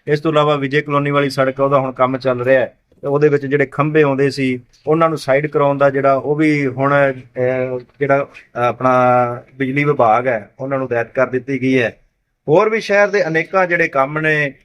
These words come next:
ਉਹ ਸ਼ਹਿਰ ਦੇ ਵਿੱਚ ਕੀਤੇ ਗਏ ਨੇ। ਜਿਵੇਂ ਤੁਸੀਂ ਦੇਖ ਲਓ ਸ਼ਹਿਰ ਦੇ ਵੱਖ-ਵੱਖ ਵਾਰਡਾਂ ਦੇ ਵਿੱਚ, ਅਹ,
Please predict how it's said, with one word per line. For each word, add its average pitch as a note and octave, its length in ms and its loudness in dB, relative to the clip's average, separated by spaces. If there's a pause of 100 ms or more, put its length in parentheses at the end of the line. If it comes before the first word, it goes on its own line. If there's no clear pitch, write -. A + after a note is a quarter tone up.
(140)
ਉਹ D#3 60 -2
ਸ਼ਹਿਰ D#3 280 0
ਦੇ D3+ 120 -2
ਵਿੱਚ D3 160 -6
ਕੀਤੇ C#3+ 340 -4
ਗਏ C#3+ 180 0
ਨੇ। C#3+ 140 -2
ਜਿਵੇਂ C#3+ 240 -4
ਤੁਸੀਂ C#3 220 -10
ਦੇਖ C3 240 -2
ਲਓ C#3 140 -2
ਸ਼ਹਿਰ C#3 260 2
ਦੇ C#3 340 0
ਵੱਖ-ਵੱਖ C3 580 -2
ਵਾਰਡਾਂ B2 340 2
ਦੇ C3 140 -4
ਵਿੱਚ, B2+ 480 -4
ਅਹ, - 600 -2